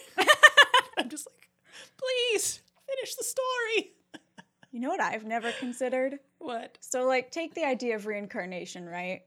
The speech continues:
Speaker 1: Mm-hmm.
Speaker 2: Imagine you wrote a story and it got published,
Speaker 1: Mm-hmm.
Speaker 2: and then you died and got reincarnated and read your own story and really liked it.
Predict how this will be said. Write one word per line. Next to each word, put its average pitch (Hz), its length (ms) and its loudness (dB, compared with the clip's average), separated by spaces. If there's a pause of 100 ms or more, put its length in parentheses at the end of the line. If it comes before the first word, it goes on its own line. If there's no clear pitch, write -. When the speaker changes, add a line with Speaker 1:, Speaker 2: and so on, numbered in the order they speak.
Speaker 1:
Mm-hmm. 220 200 -8
Speaker 2:
Imagine 233 720 0
you 214 340 -6
wrote 208 360 2 (500)
a 208 100 -8
story 165 680 -8
and 190 120 -10
it 185 60 -8
got 190 240 -4
published, - 640 -8
Speaker 1:
Mm-hmm. 190 160 -8
Speaker 2:
and 180 100 -6
then 180 80 -4
you 180 120 -8
died 165 420 -2
and 196 120 -10
got 202 220 0
reincarnated 185 720 -6
and 196 160 -8
read 202 180 -2
your 214 140 -2
own 208 180 -2
story 202 340 -2
and 185 80 -6
really 196 200 -4
liked 185 340 -6
it. - 240 -12